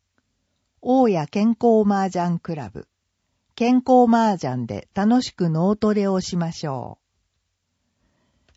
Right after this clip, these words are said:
毎月第一、第三金曜日、または第二、第四水曜日、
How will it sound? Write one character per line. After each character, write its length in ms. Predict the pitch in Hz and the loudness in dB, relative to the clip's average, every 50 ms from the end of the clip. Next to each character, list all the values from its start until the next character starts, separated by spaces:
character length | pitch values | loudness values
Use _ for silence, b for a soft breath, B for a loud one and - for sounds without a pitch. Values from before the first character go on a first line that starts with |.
| _ | _
毎 260 | - 208 220 233 233 226 | -2 0 0 0 0 -2
月 460 | _ - - - 208 202 185 - - _ | _ -10 -12 -8 -6 -6 -6 -8 -12 _
第 420 | 165 196 196 214 240 240 240 226 226 | -4 -2 -2 0 -2 -2 -2 -2 -4
一、 440 | 220 - - - 202 196 170 - _ - | -6 -8 -8 -6 -4 -4 -4 -6 _ -4
第 260 | 185 185 214 226 226 | -2 -2 0 -2 -2
三 300 | - - 233 226 220 214 | -2 -2 0 0 0 0
金 320 | - - 214 214 214 208 | 0 0 0 2 4 4
曜 260 | 208 208 202 180 160 147 | 4 4 2 2 0 -2
日、 260 | - 123 113 - - _ _ _ _ _ _ _ _ | -4 -8 -10 -12 -14 _ _ _ _ _ _ _ _
ま 140 | - 190 190 | -6 -4 -2
た 140 | - 226 214 | 0 0 -2
は 260 | 175 156 151 151 - _ _ _ _ _ _ _ - | -2 -4 -6 -8 -12 _ _ _ _ _ _ _ -6
第 360 | 165 180 196 208 214 220 220 | -4 -2 0 2 2 2 2
二、 340 | 208 208 202 202 196 - - _ - | 4 4 4 4 2 0 -4 _ -8
第 340 | - 180 170 208 240 233 226 | -4 -4 -2 -2 0 0 0
四 240 | 240 240 233 226 214 | 0 2 2 0 0
水 380 | - - 220 214 214 208 202 202 | -2 -2 -2 0 0 0 0 0
曜 300 | 208 196 185 165 131 113 | 0 0 0 0 -2 -4
日、 240 | - 95 - - | -8 -12 -16 -18